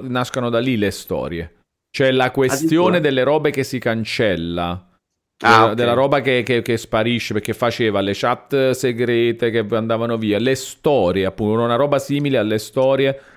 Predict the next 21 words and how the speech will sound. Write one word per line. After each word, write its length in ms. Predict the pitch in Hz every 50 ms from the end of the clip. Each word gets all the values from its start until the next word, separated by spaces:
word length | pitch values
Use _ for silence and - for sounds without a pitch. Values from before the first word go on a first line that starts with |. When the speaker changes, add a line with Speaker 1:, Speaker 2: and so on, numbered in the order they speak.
| _ _ _ _
Speaker 1:
era 260 | - 110 110 113 117
su, 440 | 110 - 117 110 107 107 107 101 98
su 140 | 92 107 104
Snapchat 800 | 92 101 113 117 107 95 - - - - - 95 90 90 -
all'inizio 600 | 95 87 90 90 87 85 87 85 82 - - - 92
e 40 |
poi 260 | - - 120 120 113 104
è 20 |
arrivata 300 | 101 101 98 95 90 95
su 180 | 85 90 90 87
Instagram. 720 | 85 82 - - - 85 82 82 82 82 85 85 87 92 92
Speaker 2:
Ivanir 380 | - 175 185 160 156 143 135
dice 240 | 123 131 131 117 139
che 60 | 127 127
in 60 | 127
messaggistica 720 | 131 135 131 - 143 131 127 143 143 143 - 143 131 131
in 60 | 123
America 380 | 127 135 139 139 139 131 127 117
si 120 | - -
usa 220 | 107 101 98 104 95
Snapchat. 800 | - 87 90 85 82 85 - - - 90 90 87 - _ _